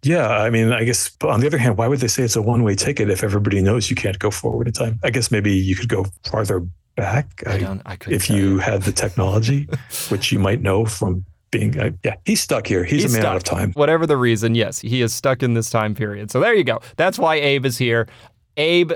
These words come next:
Speaker 2: seems to like Joe. We get the impression that there is something about Joe that he does like, but even though he likes Joe,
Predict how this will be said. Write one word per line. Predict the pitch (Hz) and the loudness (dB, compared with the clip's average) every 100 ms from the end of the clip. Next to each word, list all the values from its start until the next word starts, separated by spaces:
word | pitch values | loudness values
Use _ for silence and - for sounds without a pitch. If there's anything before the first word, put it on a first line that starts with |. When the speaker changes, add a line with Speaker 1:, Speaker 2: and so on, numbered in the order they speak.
| - | -4
Speaker 2:
seems | - 247 285 285 - | -4 -2 0 0 -2
to | - 170 | -2 0
like | 147 135 123 165 165 | 0 0 0 -2 -10
Joe. | 151 175 175 190 196 185 | -4 0 2 0 -2 -4
We | 151 156 | -4 0
get | 185 185 | 0 0
the | 170 | -2
impression | 135 156 147 - 151 143 | 0 0 0 0 0 2
that | 127 | 2
there | 131 123 | 0 -2
is | - 143 147 123 | 0 2 2 0
something | - 151 139 123 135 127 | -2 0 0 0 0 2
about | 120 120 117 | 0 0 -2
Joe | 120 123 120 | 0 2 2
that | 120 113 | 0 -2
he | 120 | -6
does | 95 127 135 113 | 0 2 2 -2
like, | 117 117 143 - - - _ | -2 0 0 -6 -20 -20 _
but | 117 131 - _ _ | -2 -2 -2 _ _
even | 170 190 175 151 | -2 0 0 0
though | 143 139 | 0 0
he | 135 120 | 0 -2
likes | 110 113 135 - | 0 0 -2 -8
Joe, | 131 147 147 147 151 | -2 2 4 4 0